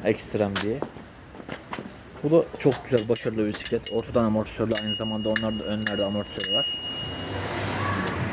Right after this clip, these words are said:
Normalde biz bu bisikleti almaya gittik ama bunu görünce hayran olup ikisini birden aldık. Uygun fiyata aldık. Normalde Ümit'in kendi sitesinde bir dokuz yüz elli falan. Evkur'dan,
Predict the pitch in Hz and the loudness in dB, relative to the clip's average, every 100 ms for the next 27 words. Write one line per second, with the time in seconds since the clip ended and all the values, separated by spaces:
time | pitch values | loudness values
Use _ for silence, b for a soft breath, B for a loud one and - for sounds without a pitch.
0 | - - 143 151 170 175 185 175 160 175 | -6 -4 6 8 10 12 12 12 8 6
1 | 180 - 147 127 110 110 104 107 - - | 4 2 2 4 4 4 2 2 0 -2
2 | - - - 143 156 - - - 143 151 | -4 -6 0 4 4 2 -4 -6 6 8
3 | 160 160 135 117 165 160 - - - - | 12 12 10 6 6 4 -2 -14 -12 -12
4 | - - - - - 127 143 139 120 135 | -12 -10 -10 0 10 10 10 6 2 0
5 | - - 139 127 127 113 98 98 - - | -2 0 2 4 6 6 4 0 -2 2
6 | 147 175 160 175 165 170 165 117 - 123 | 6 6 6 8 8 10 10 10 6 6
7 | 135 139 139 143 151 147 151 151 - 156 | 8 8 8 8 6 6 4 4 0 -2
8 | - 151 170 180 - B B B B B | 2 6 8 8 2 B B B B B
9 | - 143 143 156 151 139 151 151 143 143 | 2 6 8 8 6 8 8 8 6 6
10 | 139 170 - 131 175 175 165 147 151 | 4 0 4 10 10 10 4 6 6